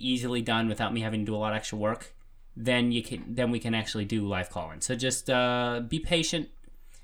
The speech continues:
Um, don't hold your breath, but, uh, we might get there. So, uh, take a, take a deep breath on that. And, uh, um, I mean, the pro-, see, the problem with people talking in the V C right now,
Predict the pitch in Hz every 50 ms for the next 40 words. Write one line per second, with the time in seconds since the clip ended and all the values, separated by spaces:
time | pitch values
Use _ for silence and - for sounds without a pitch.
0 | - - - - - 113 113 113 113 113 113 110 113 110 156 165 160 180 175 151
1 | 139 135 156 151 135 131 - - - - - - - - - 131 123 117 117 117
2 | 113 120 120 117 117 117 117 117 117 120 123 123 123 123 120 - 117 107 - 107
3 | 92 - - - - - - - - - - - - - - - - - - -
4 | - 110 107 107 107 107 104 104 104 104 104 - - 131 127 - - 120 117 117
5 | 117 117 117 - 135 143 139 139 131 127 - 117 110 - 110 101 101 98 92 -
6 | - - - 110 110 110 107 107 104 110 107 107 107 107 107 107 - - - -
7 | - - - - - - - - - 110 104 101 101 98 98 98 101 101 104 104
8 | 101 - - - - - - - - - - - - - - - - - - -
9 | - - - - - - - 147 165 175 180 175 180 - 208 - - - - -
10 | 202 180 180 - - 196 190 196 214 214 196 175 - - - - 190 185 - 175
11 | 165 - - 165 156 - 165 160 151 127 131 139 139 - - 147 143 143 143 143
12 | - - 156 156 156 160 156